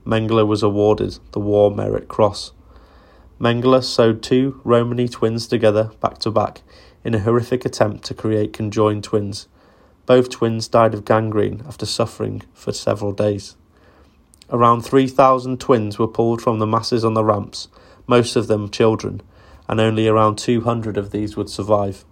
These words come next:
the war. In January nineteen forty-five,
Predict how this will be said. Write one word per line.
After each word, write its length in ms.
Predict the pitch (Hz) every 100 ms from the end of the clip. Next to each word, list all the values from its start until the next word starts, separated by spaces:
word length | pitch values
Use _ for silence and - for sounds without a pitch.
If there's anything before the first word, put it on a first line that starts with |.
| -
the 80 | 107
war. 360 | 104 104 104 - _ _ - _ _ _ _ _
In 160 | 123 113
January 320 | 127 127 139
nineteen 460 | 135 135 127 135
forty-five, 800 | 127 127 127 127 123 117 117 113